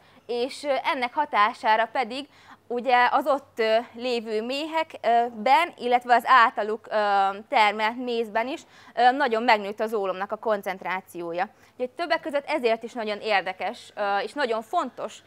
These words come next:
ö, vizsgálni a mézek összetételét, mind élelmiszeranalitikai, még, még, ö, mind pedig környezetanalitikai szempontból.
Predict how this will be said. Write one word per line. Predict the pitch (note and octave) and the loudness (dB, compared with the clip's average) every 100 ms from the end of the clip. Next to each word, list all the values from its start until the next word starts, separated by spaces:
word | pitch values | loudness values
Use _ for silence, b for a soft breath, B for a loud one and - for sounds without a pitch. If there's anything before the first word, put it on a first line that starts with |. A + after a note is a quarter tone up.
| B B | B B
ö, | G3 G3+ | -2 -2
vizsgálni | G#3+ A#3+ G#3+ G#3+ G#3+ | 0 -2 2 0 0
a | |
mézek | A3 A3 G#3+ G#3 | -4 -4 -4 -4
összetételét, | B3 D#4+ D#4 D4 C#4 C4 C#4 b b | -4 -4 -6 -8 -8 -8 -10 b b
mind | - C#4 A#3 | -10 -8 -6
élelmiszeranalitikai, | A#3+ B3+ E4+ G#4 G4+ F#4 D4+ D4 D4 - D4 C#4+ C4 | -2 0 0 -4 -4 -4 -2 -4 -6 -8 -10 -8 -10
még, | C#4+ C4 - | -6 -4 -4
még, | C4 B3 - | -4 -4 -4
ö, | A#3+ A#3 | -2 -2
mind | B3 A3+ | -4 -8
pedig | - A3 - | -8 -8 -4
környezetanalitikai | C4 G#3 F#3 F#3 F#3+ G#3+ G3+ F#3+ F#3 - G3 F3+ F3+ - G3+ F#3+ | 2 2 2 -4 -4 -4 -4 -2 -2 -2 -4 -6 -10 -10 -4 -4
szempontból. | - F3 E3+ - D#3 - A2+ B2+ A3 | 0 -2 -2 -8 -14 -12 -8 -8 -8